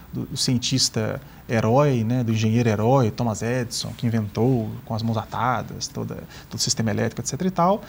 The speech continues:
até com uma perspectiva um pouco mais crítica, um pouco mais aprofundada disso. E a sociologia e a antropologia da tecnologia, que é interessante, porque você tem toda aquela,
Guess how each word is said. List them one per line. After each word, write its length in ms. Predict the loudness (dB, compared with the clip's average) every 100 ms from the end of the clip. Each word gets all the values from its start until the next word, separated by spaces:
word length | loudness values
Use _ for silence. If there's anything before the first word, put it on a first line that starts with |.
| -18 -10 -4
até 200 | 0 2
com 100 | 2
uma 80 |
perspectiva 520 | 4 4 4 4 4 4
um 60 |
pouco 200 | 4 4
mais 220 | 2 2
crítica, 540 | 2 2 4 2 -2 -2
um 80 | -2
pouco 240 | -2 0
mais 160 | 0 2
aprofundada 560 | -2 -2 0 0 0
disso. 280 | -4 -6 -8 -14 -16 -16 -10 2
E 100 | 4
a 40 |
sociologia 600 | 4 4 6 6 6 4 2
e 40 |
a 20 |
antropologia 720 | 2 0 0 0 0 -2 -2
da 160 | -2 -6 -6
tecnologia, 500 | -4 -2 -2 -2 -2
que 80 | -2
é 40 | -2
interessante, 520 | 0 0 0 -2 -2
porque 160 | -6
você 80 | 0
tem 120 | 2
toda 320 | 2 4 4 6
aquela, 400 | 6 6 4